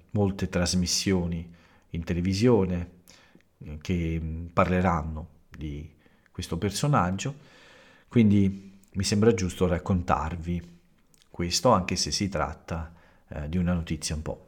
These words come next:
eh, anzi, una notizia brutta, eh, nella sua morte, ma, eh, è necessario conoscere un po' Maurizio Costanzo se si vuole, eh,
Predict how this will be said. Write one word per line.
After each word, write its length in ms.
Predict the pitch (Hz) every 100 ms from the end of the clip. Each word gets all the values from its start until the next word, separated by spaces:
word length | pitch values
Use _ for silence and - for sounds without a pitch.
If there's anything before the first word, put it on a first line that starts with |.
| -
eh, 60 | 80 76 - - _
anzi, 280 | - 76 - - -
una 120 | 82
notizia 320 | 80 85 -
brutta, 600 | 80 110 101 - 76 - -
eh, 80 | - -
nella 220 | 85 82
sua 160 | 90
morte, 440 | 92 90 76 - -
ma, 220 | 90 78 - - - - - - - - _ _
eh, 60 | 127 - - - - _
è 120 | -
necessario 760 | 135 101 101 - 78 80 80 -
conoscere 560 | - 123 92 - 87 80
un 120 | 80
po' 280 | 80 - -
Maurizio 400 | 87 90 - 135
Costanzo 840 | 139 - - 65 76 - - - _ _ _ _ _ -
se 520 | - 117 104 - -
si 240 | - - 107
vuole, 600 | 90 80 78 78 - _ _ _ _ _
eh, 60 | -